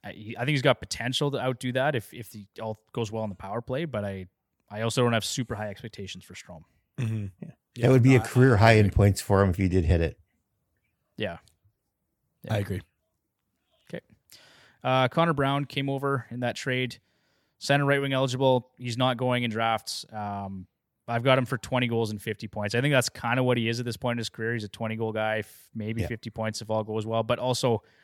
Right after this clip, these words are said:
Speaker 1: I think he had some opportunities in Ottawa that he, well, you know what? He, it looks like Daily Faceoff might have him in
Speaker 2: First
Speaker 1: the
Speaker 2: line, right wing.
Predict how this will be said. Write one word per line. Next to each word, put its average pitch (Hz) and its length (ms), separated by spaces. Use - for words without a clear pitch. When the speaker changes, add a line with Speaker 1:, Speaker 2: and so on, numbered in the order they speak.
Speaker 1:
I 117 60
think 127 100
he 123 60
had 123 120
some 135 120
opportunities 117 520
in 113 60
Ottawa 110 340
that 107 140
he, 104 260
well, 151 240
you - 300
know 175 80
what? 160 360
He, 120 340
it 139 180
looks 151 340
like 135 280
Daily 151 240
Faceoff 113 480
might 123 180
have 117 200
him 104 200
in 113 120
Speaker 2:
First 123 200
Speaker 1:
the - 40
Speaker 2:
line, 110 240
right 117 160
wing. 117 240